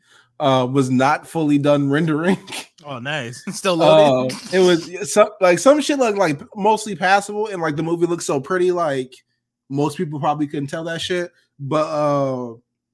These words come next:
Speaker 1: there was one in particular scene near the end during the big skirmish,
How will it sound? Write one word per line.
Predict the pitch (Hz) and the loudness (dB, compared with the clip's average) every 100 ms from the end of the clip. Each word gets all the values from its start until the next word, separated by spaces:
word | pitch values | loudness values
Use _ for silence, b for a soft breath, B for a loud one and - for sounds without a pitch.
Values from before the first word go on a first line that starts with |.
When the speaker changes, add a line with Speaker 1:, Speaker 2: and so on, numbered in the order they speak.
| _ _ _ | _ _ _
Speaker 1:
there | 175 226 | 4 6
was | 170 | 4
one | 131 147 175 | 2 0 0
in | 165 | -2
particular | 156 180 180 175 | 0 -2 0 -4
scene | - 185 175 | 0 0 2
near | 151 160 | 2 0
the | 143 127 | 0 -2
end | 147 156 156 | -2 -2 0
during | 143 143 139 135 | 2 2 2 -2
the | 127 | -4
big | 131 139 | -2 -2
skirmish, | - 170 165 175 190 - - | -2 -2 -2 -4 -6 -8 -12